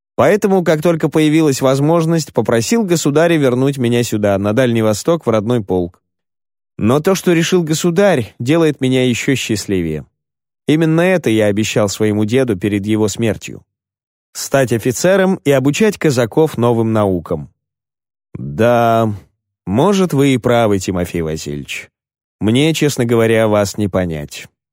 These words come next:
Моя супруга Варвара Федоровна, которая свой род ведет от великого князя литовского Гедемина, тоже вас не поймет. Добровольно отказаться от службы при дворе и вернуться сюда, по словам моей жены, в дыру.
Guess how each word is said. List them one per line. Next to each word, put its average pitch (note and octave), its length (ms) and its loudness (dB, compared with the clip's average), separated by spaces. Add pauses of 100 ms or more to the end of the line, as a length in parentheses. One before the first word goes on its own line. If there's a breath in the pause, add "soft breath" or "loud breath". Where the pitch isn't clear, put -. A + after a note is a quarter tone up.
(380)
Моя D3+ 260 2
супруга E3+ 440 0
Варвара D3 400 4
Федоровна, A2+ 580 0
которая G#2 440 0
свой G#2+ 320 0
род A2 260 0
ведет G#2+ 380 0
от G2+ 140 -4
великого A2 420 0
князя G2+ 380 -2
литовского G2+ 640 -2
Гедемина, A2 800 -2 (460)
тоже D#3+ 340 2
вас G#2 260 0
не G2+ 80 -2
поймет. E2+ 540 -4 (600)
Добровольно E3+ 640 2
отказаться D3 580 0
от A#2+ 100 0
службы C3 440 0
при A#2 140 0
дворе A2+ 380 2
и B2 40 2
вернуться A2+ 500 -2
сюда, B2 480 0
по A2 140 -2
словам G#2+ 380 0
моей G#2 340 0
жены, A#2+ 440 0
в G2 240 -8
дыру. A#2 480 0